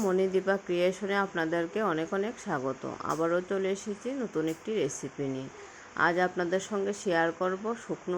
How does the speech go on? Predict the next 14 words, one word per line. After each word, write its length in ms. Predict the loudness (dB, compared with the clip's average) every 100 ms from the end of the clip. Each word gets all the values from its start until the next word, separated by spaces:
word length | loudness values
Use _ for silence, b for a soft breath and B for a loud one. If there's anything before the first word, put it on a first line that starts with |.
| 0
মাছের 320 | -2 0 -2 0
রেসিপি। 460 | -4 -4 -8 -8 -14 -16 -20 _ -20 -20 -4 -2
দেখুন 260 | 2 2 4
বন্ধুরা, 400 | 4 4 2 2 -2 0 2
এই 80 | 2 -2
শুকনো 300 | -8 -2 2 2
মাছটা 360 | 2 0 -2 0
দিয়ে 160 | 2 2 2 2
আজ 120 | 2 0 -4 -2
রান্না 340 | 0 2 0 0
করব। 220 | -4 -4 -10 -14 -18 -20 -20 -6 -2
মাছটা 380 | -2 -2 -4 -2
প্রথমে 360 | 0 0 -2 -4 -2
কেটে 280 | -4 -2